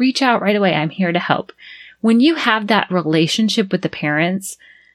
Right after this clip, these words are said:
they are gonna be able to just quickly clarify. And that's where our, where our daughter is at now.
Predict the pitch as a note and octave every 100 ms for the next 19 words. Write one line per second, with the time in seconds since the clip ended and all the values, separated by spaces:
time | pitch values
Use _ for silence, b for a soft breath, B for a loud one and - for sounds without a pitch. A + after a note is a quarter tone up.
0 | b b _ - F#3+ C4+ C#4+ A3+ G3+ G3
1 | F#3+ F#3 F3 F3 D#3+ E3 - A#3+ A3+ A3+
2 | G3 G3+ F3+ E3+ D#3+ D3 D3 D#3+ - -
3 | F#3+ G3 G#3 A3 G3+ F3 F3 E3 B B
4 | B F3+ E3+ - D#3 D#3 E3 E3+ E3 E3
5 | F#3 E3+ D3+ D#3+